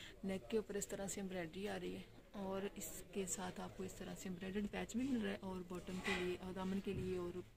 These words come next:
स्लीव्स के लिए आपको, इन दामन के ऊपर तो ये आएगा, स्लीव्स इसके प्लेन आएंगे, और नेक के ऊपर इसकी एम्ब्रॉयडरी आएगी। नेक्स्ट ये वाला देख लें,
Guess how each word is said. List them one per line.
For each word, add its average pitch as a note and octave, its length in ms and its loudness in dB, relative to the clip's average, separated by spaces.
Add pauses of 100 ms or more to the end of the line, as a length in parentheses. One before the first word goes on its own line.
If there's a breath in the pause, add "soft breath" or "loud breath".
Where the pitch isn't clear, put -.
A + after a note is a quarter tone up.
(180)
स्लीव्स F#3 360 0
के F#3+ 100 0
लिए F3 180 -2
आपको, F3 260 -8 (560 loud breath)
इन G3 260 4
दामन G3 280 4
के A3+ 100 4
ऊपर G#3+ 160 -2
तो G#3 140 -2
ये G3 180 2
आएगा, G3 240 2 (120)
स्लीव्स - 380 0
इसके G3 220 -2
प्लेन F3 300 0
आएंगे, F#3 240 2
और F#3 100 2
नेक F3+ 220 2
के G3+ 80 0
ऊपर F3+ 160 0
इसकी F#3 200 -4
एम्ब्रॉयडरी E3+ 440 0
आएगी। - 1040 -2
नेक्स्ट G3+ 360 8
ये G3 180 6
वाला G3+ 240 4
देख G#3 220 2
लें, G#3 120 4